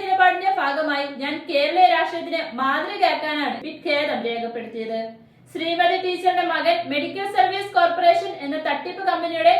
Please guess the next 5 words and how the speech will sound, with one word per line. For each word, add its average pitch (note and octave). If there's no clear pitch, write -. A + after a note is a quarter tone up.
ഡയറക്ടറാണെന്നും C#4+
ശ്രീമതി D#4+
ടീച്ചർ F4+
ആരോഗ്യമന്ത്രിയായ F4+
കാലത്ത് C#4